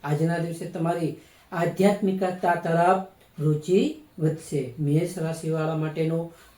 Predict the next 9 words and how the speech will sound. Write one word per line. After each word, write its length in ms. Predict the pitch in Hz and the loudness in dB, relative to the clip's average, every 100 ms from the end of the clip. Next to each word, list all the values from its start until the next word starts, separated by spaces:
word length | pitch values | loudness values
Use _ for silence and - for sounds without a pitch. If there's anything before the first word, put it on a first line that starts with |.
| - - | -6 4
શુભ 240 | 240 233 | 4 4
અંક 440 | - 170 180 151 | 2 2 2 0
છે 260 | - 165 165 | -4 -2 2
નવ 480 | 165 208 202 147 - - - | 8 10 10 6 -2 -18 -6
અને 160 | 156 160 | -2 -2
તેમનો 600 | - 165 185 214 165 - - - | 0 0 6 6 6 2 -14 -8
અશુભ 320 | 160 185 202 - | -6 -4 -6 -2
અંક 200 | 160 156 | 0 0
છે 400 | - 165 180 262 | -2 -2 -2 -2